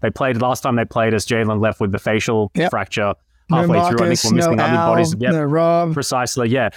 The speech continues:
Speaker 1: Whereas tonight, you probably get the, the best you can get out of Joel Embiid, probably the best you can get out of Tobias Harris, you know, given, you know, what
Speaker 2: Yeah.
Speaker 1: he's been about lately. Um, and Tatum straight up sucked, uh, bar,
Speaker 2: <laughs>
Speaker 1: like,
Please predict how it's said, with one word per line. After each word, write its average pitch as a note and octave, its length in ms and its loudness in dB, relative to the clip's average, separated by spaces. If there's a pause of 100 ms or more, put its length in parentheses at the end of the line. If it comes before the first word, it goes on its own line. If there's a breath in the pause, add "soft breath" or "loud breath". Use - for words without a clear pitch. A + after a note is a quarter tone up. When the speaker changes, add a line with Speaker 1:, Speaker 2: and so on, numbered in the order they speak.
(100)
Speaker 1:
Whereas C3 180 -2
tonight, C3 300 0
you A#2+ 80 0
probably A#2+ 340 0
get A2+ 220 0
the, A2+ 160 0
the A2 160 -2
best A#2 420 -4 (120)
you A#2+ 160 2
can G#2+ 260 0
get A#2 200 0
out G#2+ 220 0
of G2+ 140 -2
Joel A2 440 0
Embiid, G2 440 0 (320)
probably B2+ 340 0
the A2+ 100 -4
best A#2 240 -2
you A#2 80 -2
can A2+ 60 0
get A2 140 2
out G#2+ 120 0
of A2 100 -2
Tobias G2+ 440 -2
Harris, A2+ 400 -2
you G#2+ 60 0
know, G2 160 0
given, A2 600 -2
you G#2+ 80 -2
know, G2 140 0 (100)
what A2 160 0
Speaker 2:
Yeah. D3+ 140 2
Speaker 1:
he's D#3 80 0
been G#2 140 -4
about F#2+ 260 0
lately. F#2+ 340 0 (320 soft breath)
Um, A#2+ 600 0 (100)
and A#2 560 0 (220)
Tatum C3+ 420 -2 (120)
straight C3+ 280 -2
up C3+ 100 -2
sucked, - 400 -4 (300)
uh, C3+ 80 -4
bar, B2 380 0
Speaker 2:
<laughs> - 20 2
Speaker 1:
like, A#2+ 240 0